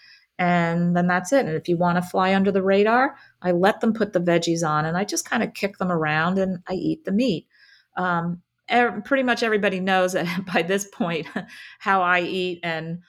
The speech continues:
what I will eat, and that I don't even bother getting the, the sides. But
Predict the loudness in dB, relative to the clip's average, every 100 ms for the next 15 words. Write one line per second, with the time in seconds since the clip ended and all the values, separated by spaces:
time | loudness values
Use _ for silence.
0 | _ -2 0 0 0 -2 -4 -2 -2 -4
1 | -6 -6 -4 -4 -4 -6 -4 -4 -6 -6
2 | -8 -10 _ _ 2 2 2 -2 -6 _
3 | _ 0 2 2 0 0 -2 -4 -12 -12
4 | -8 -2 -2 -2 -4 -6 -6